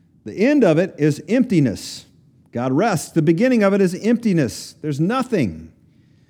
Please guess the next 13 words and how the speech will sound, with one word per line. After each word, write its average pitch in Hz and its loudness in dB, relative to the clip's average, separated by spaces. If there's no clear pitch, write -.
So 202 2
this 202 -2
is 285 -2
what 254 -2
you 196 2
have. 147 0
You 233 2
have 170 2
double 285 2
chiasm 240 2
across 262 2
the 302 -4
sky, 320 0